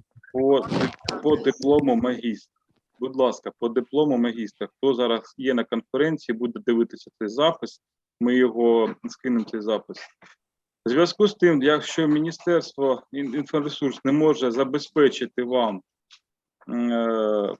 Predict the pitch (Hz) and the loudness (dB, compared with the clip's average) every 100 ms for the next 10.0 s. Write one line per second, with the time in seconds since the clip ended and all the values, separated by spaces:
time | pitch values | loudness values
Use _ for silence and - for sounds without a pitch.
0 | - 147 160 156 - 120 139 139 131 117 | -2 0 4 2 0 -2 0 0 0 0
1 | 135 135 139 180 208 208 139 101 - 131 | 0 0 0 0 0 0 -4 -8 -4 -4
2 | 139 143 139 143 135 123 - - 117 120 | -2 -2 -2 -2 -4 -10 -14 -12 -10 -4
3 | 110 98 - - - - - 120 143 196 | -2 -4 -8 -12 -10 -8 -8 2 4 6
4 | 208 143 - _ _ - 120 123 139 147 | 6 4 0 _ _ -20 -12 -4 -2 2
5 | 180 175 127 113 147 143 - 127 127 117 | 2 2 -2 -6 -8 -6 -6 -4 -4 -4
6 | 131 127 127 147 165 139 110 127 120 131 | -2 0 2 2 2 0 -2 -2 -2 0
7 | 135 143 131 123 120 110 98 92 - - | 0 0 -2 -4 -2 -4 -4 -14 -16 -20
8 | - _ _ _ 135 - 131 175 170 180 | -20 _ _ _ -2 0 0 0 2 2
9 | 160 156 165 160 160 151 - 127 117 107 | 4 2 0 -2 -4 -4 -4 -2 0 -2